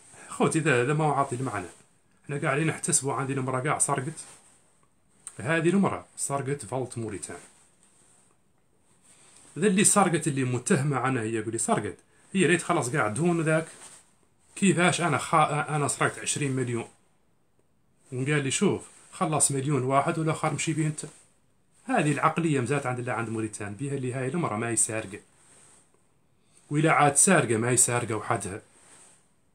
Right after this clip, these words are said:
هو آن سيركوي، هو آن سيستم كبر ومولانا، ونين تلاقوا ينقى واحد، واحد، واحد، ربما قاعد فيها الرئيس الجمهورية. راني قلت ربما.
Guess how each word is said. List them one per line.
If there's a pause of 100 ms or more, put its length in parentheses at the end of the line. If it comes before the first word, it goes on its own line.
(320)
هو
آن
سيركوي،
هو
آن
سيستم
كبر
ومولانا، (400)
ونين
تلاقوا
ينقى
واحد،
واحد،
واحد،
ربما
قاعد
فيها
الرئيس
الجمهورية. (120)
راني
قلت
ربما.